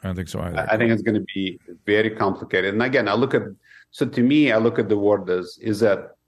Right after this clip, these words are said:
Speaker 2: S M P, sympathetically mediated psychiatric condition,
Speaker 1: Yeah.
Speaker 2: or S I P, sympathetically independent psychiatric condition?
Speaker 1: Right. I,
Speaker 2: So
Speaker 1: I,
Speaker 2: if it is, it is a yes or no.
Speaker 1: I, no, I agree with that.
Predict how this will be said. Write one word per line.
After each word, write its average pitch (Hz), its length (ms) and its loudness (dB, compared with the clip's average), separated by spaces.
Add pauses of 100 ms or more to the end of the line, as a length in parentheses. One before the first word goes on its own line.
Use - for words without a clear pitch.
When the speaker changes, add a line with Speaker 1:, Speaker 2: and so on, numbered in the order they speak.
(520)
Speaker 2:
S 123 460 0
M 135 260 -2
P, 147 320 -2
sympathetically 120 800 0
mediated 101 640 0
psychiatric - 500 -2
condition, 104 480 -6
Speaker 1:
Yeah. 101 200 2
Speaker 2:
or - 140 -6
S 110 280 2
I 101 140 -2 (100)
P, 90 160 -12 (380)
sympathetically 110 760 -2
independent 117 520 -2
psychiatric 85 400 -4
condition? 80 440 -8
Speaker 1:
Right. 98 300 -2 (640)
I, 117 140 -2
Speaker 2:
So 131 80 2
Speaker 1:
I, 127 60 4
Speaker 2:
if 139 60 2
it 143 80 2
is, 139 80 4
it 147 180 -8
is 160 120 6
a 147 60 6
yes 143 220 4
or 131 60 0
no. 135 260 0 (100)
Speaker 1:
I, 135 120 0
no, 147 120 2
I 151 60 4
agree 147 220 0
with 143 100 0
that. 95 180 -6